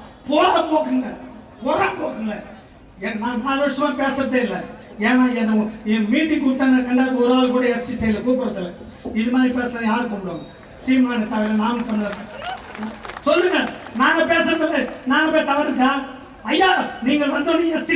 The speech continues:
துறை எடுக்கணும். ஏன்னா பி எஃப் இருந்து செக்ரட்டரி வந்து எஸ் சியா இருக்கிறான், அங்க ஒண்ணுமே செய்ய முடியலையா? அதுல ஒரு கமிட்டி, மத்திய சர்க்கார் அனுப்புகின்ற பணத்தை வந்து பதினோரு மாசத்துல அப்படியே எந்த திட்டமே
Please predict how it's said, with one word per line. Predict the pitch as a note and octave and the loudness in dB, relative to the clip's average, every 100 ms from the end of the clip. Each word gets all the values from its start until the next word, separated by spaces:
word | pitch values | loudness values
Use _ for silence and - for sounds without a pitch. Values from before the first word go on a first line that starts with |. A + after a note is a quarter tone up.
| D#4+ | 0
துறை | C#4+ C4+ | 2 2
எடுக்கணும். | C4+ D4+ B3+ - - - B3 | 2 2 0 -2 -10 -6 0
ஏன்னா | D4+ D4+ E4 D#4+ - - - | 2 2 2 0 -6 -8 2
பி | - F4+ | 4 4
எஃப் | F4+ D4+ F4 | 4 4 4
இருந்து | D#4+ F4+ F#4+ - - - - - - A#3 | 2 2 2 2 -4 -8 -18 -18 -8 -2
செக்ரட்டரி | B3+ D#4 D#4 C#4+ | 2 2 0 0
வந்து | D#4 D#4 C#4 C4 | 0 0 0 0
எஸ் | G#3 | 2
சியா | C#4+ | 2
இருக்கிறான், | - - A3 - - G3+ | 2 0 -2 -4 -6 -2
அங்க | A3 G#3+ | 0 2
ஒண்ணுமே | C4+ D#4 D#4+ D#4 | 4 4 4 4
செய்ய | C#4 C4+ B3+ | 4 2 2
முடியலையா? | A3+ G#3 F#3+ F3 - - - - | 2 0 -2 -8 -12 -16 -4 0
அதுல | E4+ F4+ E4+ | 4 6 6
ஒரு | - C4+ | 4 2
கமிட்டி, | C4+ B3+ B3+ - - - - G#3 | 2 4 2 0 -8 -14 -12 -4
மத்திய | A#3+ B3+ D4+ C4+ | -2 0 -2 0
சர்க்கார் | B3+ B3+ B3+ B3 | 0 0 0 -2
அனுப்புகின்ற | B3 B3+ A3 - | -2 -2 -4 -2
பணத்தை | G#3+ B3+ B3+ A#3 | 0 0 0 -2
வந்து | G#3 G3 | -2 0
பதினோரு | G#3 C#4+ D#4 E4 | 0 2 2 2
மாசத்துல | E4+ - D4 C4+ - - - | -2 -4 0 0 -2 -6 -2
அப்படியே | G#3+ C#4 B3+ B3 | -2 0 2 2
எந்த | C4 D#4 C4 | 2 2 0
திட்டமே | B3+ - D4 | 0 2 2